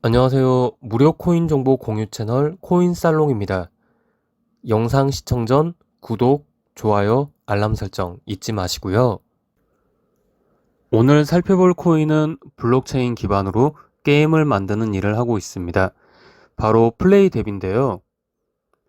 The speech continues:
플레이뎁은 개발, 기획, 비즈니스 등 여러 분야의 전문가들이 모여서 만든 회사인데 성공한 김치 코인이라는 평가가 있습니다.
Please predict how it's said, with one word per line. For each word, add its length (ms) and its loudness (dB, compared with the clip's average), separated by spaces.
플레이뎁은 840 2
개발, 560 -2
기획, 560 -2
비즈니스 500 -2
등 220 -6
여러 280 4
분야의 360 -2
전문가들이 680 -4
모여서 400 0
만든 360 -2
회사인데 640 0
성공한 540 2
김치 320 -10
코인이라는 640 -6
평가가 420 -4
있습니다. 600 -6